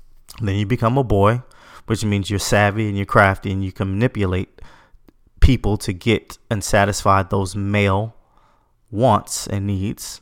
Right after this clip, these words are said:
right? We're still talking about the physical. And then there's manhood. Manhood is shaped by God. And if you are not shaped by God, you are not a man.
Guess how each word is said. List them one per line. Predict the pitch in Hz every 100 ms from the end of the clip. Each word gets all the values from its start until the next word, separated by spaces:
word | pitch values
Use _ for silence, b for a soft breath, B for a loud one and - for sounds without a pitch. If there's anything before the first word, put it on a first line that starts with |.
| -
right? | 98 -
We're |
still | 104 - 95
talking | 110 98
about | 95
the | 95
physical. | 151 143 143
And | 110 113
then | 151
there's | 147 131 110
manhood. | 107 120 123 107 92 90 - - b b b b -
Manhood | 101 131 143 143 139
is | 107 98
shaped | - - 131 - - -
by | 92 92 92
God. | 92 80 - - _ _ _ _ -
And | 92
if | 90
you | 110 107
are | 98
not | 101 110 147 - -
shaped | - 139 - -
by | 147 151
God, | 113 110 110 -
you | 104
are | 101
not | 98
a | 95
man. | 95 98